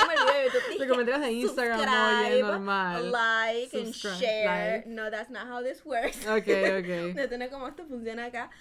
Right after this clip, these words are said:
Speaker 1: Pero sí, esperamos que les guste este capítulo. Y a ver, ¡ah! tenemos spoiler para el del otro ca-, para el de la otra semana.
Speaker 2: Mm,
Speaker 1: Chuzo.
Speaker 2: creo que tú lo tienes que dar.
Speaker 1: Yo lo to-, yo to-,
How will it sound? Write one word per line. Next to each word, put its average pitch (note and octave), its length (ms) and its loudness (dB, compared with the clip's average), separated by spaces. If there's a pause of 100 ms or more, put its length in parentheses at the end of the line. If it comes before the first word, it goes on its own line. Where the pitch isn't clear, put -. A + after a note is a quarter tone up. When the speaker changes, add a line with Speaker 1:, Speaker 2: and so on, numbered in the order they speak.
(320)
Speaker 1:
Pero A#3+ 340 0
sí, A3 240 -4
esperamos A3 420 -4
que C#4 120 -12
les G#3 100 -8
guste F#3+ 140 -2
este F3+ 120 -6
capítulo. D4+ 540 -12 (380)
Y G3+ 100 -8
a G#3 80 -6
ver, A3+ 140 -6
¡ah! B4+ 240 -8
tenemos A3 260 -8
spoiler A#3 420 -8
para A3+ 100 -10
el F#3 40 -10
del F3 180 -10
otro - 160 -20
ca-, G3 120 -20 (100)
para F3+ 220 -14
el E3+ 60 -16
de D#3+ 60 -18
la D#3+ 100 -18
otra D4 140 -16
semana. A#3 460 -12 (360)
Speaker 2:
Mm, G3 480 -2
Speaker 1:
Chuzo. A3 280 -8
Speaker 2:
creo A#3 160 8
que B3 80 6
tú A3 120 4
lo A3 40 10
tienes A3+ 180 2
que F3 120 0
dar. E3 380 -4
Speaker 1:
Yo A3 180 -4
lo B3 100 -4
to-, B3+ 180 -6
yo G3+ 140 -8
to-, B3+ 140 -8